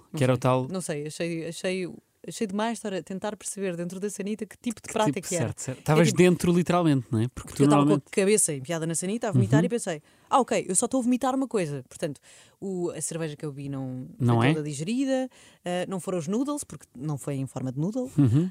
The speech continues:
Speaker 1: Ahm, e acho que até foi a couve que me caiu mal.
Speaker 2: A
Speaker 1: Foi que
Speaker 2: couve,
Speaker 1: começou melhor.
Speaker 2: a couve pak choi?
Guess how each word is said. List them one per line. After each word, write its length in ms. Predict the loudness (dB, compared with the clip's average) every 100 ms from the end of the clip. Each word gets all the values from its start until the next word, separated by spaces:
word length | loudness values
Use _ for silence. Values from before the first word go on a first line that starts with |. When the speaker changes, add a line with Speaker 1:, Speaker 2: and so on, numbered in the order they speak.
| -4
Speaker 1:
Ahm, 840 | -2 0 0 -2 -4 -6 -8 -10 -14 -10
e 400 | -8 -6 -6 -6
acho 200 | -8 -8
que 60 | -6
até 100 | -6
foi 180 | -4 -4
a 60 | -2
couve 360 | -4 -4 -8 -18 _ _ _
que 80 |
me 80 | -10
caiu 220 | -8 -8
mal. 180 | -8 -8
Speaker 2:
A 40 | -8
Speaker 1:
Foi 80 | 0
que 20 |
Speaker 2:
couve, 260 | 4 6 6
Speaker 1:
começou 280 | 6 6 4
melhor. 200 | 4 6
Speaker 2:
a 40 |
couve 140 | 6
pak 220 | 6 0 2
choi? 300 | 2 2